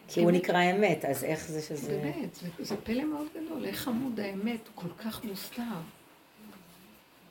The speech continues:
Speaker 2: כי גוף העולם הזה, עלמא דשקרא, אי אפשר שיהיה פה ערנות לאמת. אי אפשר שהאמת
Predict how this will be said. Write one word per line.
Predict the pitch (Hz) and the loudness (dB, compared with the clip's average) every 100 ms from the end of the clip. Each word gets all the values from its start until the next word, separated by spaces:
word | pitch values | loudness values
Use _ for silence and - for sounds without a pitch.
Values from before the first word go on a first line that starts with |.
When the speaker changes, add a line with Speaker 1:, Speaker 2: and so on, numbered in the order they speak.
| - | -4
Speaker 2:
כי | 302 | 0
גוף | 226 196 175 - | 0 0 -4 -4
העולם | 190 190 180 202 247 | -6 -4 -4 -4 -4
הזה, | 175 175 | -4 -4
עלמא | 170 202 208 | -4 -6 -6
דשקרא, | 208 - - - 185 - _ | -4 -4 -4 -8 -10 -12 _
אי | 208 202 - | -6 -6 -4
אפשר | 226 - - 185 165 | -6 -2 -2 0 -2
שיהיה | 170 - 185 170 - | -6 -6 -2 -2 -4
פה | - | 0
ערנות | - 294 202 269 - | 4 4 4 -2 -6
לאמת. | 254 190 196 190 165 - | -8 -4 -2 -4 -4 0
אי | 311 415 | 2 2
אפשר | - 226 220 | -2 -4 -4
שהאמת | - 175 185 202 | -8 -6 -4 -4